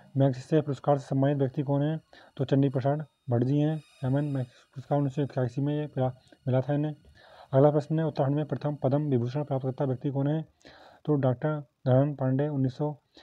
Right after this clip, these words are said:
उनहत्तर में यह विज्ञान के क्षेत्र में दिया गया था इन्हें। अगला प्रश्न है,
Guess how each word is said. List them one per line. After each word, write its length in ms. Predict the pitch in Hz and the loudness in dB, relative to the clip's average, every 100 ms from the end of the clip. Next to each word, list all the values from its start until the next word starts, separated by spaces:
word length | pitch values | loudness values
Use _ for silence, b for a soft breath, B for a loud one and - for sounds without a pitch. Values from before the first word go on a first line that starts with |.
| B B B B _ | B B B B _
उनहत्तर 540 | - - 175 131 - 139 | -20 -12 0 0 4 2
में 180 | 143 151 | 4 0
यह 240 | 143 151 | 0 0
विज्ञान 340 | 143 123 131 | -2 0 0
के 80 | 131 | 0
क्षेत्र 240 | 127 127 131 | -2 -2 -2
में 180 | 147 | -2
दिया 160 | 123 127 | 0 0
गया 120 | 127 | 0
था 120 | 123 | 0
इन्हें। 220 | 139 143 147 135 _ _ _ _ _ _ _ _ _ - | 0 -2 -4 -10 _ _ _ _ _ _ _ _ _ -4
अगला 200 | 139 143 | 2 2
प्रश्न 300 | 143 127 143 | 2 -2 0
है, 160 | 156 | -2